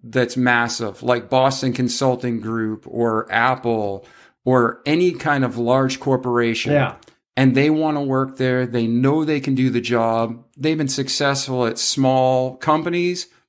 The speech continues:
Speaker 1: but they know they can scale it to the multi-billion.
Speaker 2: Yeah.
Speaker 1: How do they get their foot in the door?
Speaker 2: I think the most effective method is to, well, the, the,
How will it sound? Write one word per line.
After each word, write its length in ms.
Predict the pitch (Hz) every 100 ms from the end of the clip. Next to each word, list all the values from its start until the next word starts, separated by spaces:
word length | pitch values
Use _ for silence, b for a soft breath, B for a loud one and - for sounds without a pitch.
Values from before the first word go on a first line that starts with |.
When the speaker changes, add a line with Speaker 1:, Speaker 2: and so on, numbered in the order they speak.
| -
Speaker 1:
but 120 | 165 160
they 100 | 156
know 140 | 139
they 120 | 135
can 120 | 131
scale 560 | 120 - - 165 151 127
it 100 | 120
to 120 | -
the 100 | 127
multi-billion. 1120 | 117 117 123 127 127 123 110 135 131 117 101 98
Speaker 2:
Yeah. 280 | 156 127 - _ _
Speaker 1:
How 320 | - - 135
do 80 | 147
they 180 | 143 135
get 200 | 131 131
their 80 | 120
foot 160 | - 120
in 60 |
the 80 | 107
door? 340 | 104 98 101 _ _ _ _ _ _ _ _ _ _ _ -
Speaker 2:
I 120 | 151
think 200 | 202 208
the 80 | 160
most 300 | 175 202 170
effective 460 | 135 170 170 156
method 540 | 147 185 190 131 123 - _ _ -
is 560 | 151 147 143 135 - _ -
to, 600 | 147 143 139 135 131 - _ _ _ _ _ _ _ _ _ _ _ -
well, 340 | 165 110 - _ _ _ _ _ 165
the, 260 | 175 175 160
the, 420 | 175 170 165